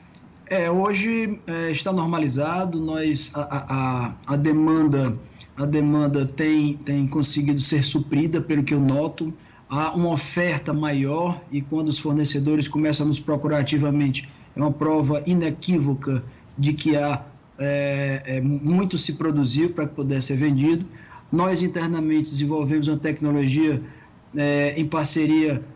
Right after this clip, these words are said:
com alguns fornecedores para realizar o in-, o teste internamente. Então, nós não tivemos, é, apesar da dificuldade inicial,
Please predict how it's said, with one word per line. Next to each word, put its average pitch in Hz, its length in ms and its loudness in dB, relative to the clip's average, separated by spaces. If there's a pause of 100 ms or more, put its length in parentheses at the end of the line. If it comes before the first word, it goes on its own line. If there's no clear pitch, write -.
(160)
com 156 160 -2
alguns 151 280 0
fornecedores 147 720 0
para 151 360 -4
realizar 170 720 0
o 165 80 -2
in-, 147 160 -4
o 139 120 -6
teste 151 420 -4
internamente. 143 880 0 (420)
Então, 156 140 -4
nós 165 260 2
não 175 200 2
tivemos, 151 760 0 (300)
é, 143 140 0
apesar 143 400 -2
da 156 100 -2
dificuldade 151 680 -2
inicial, 147 840 -2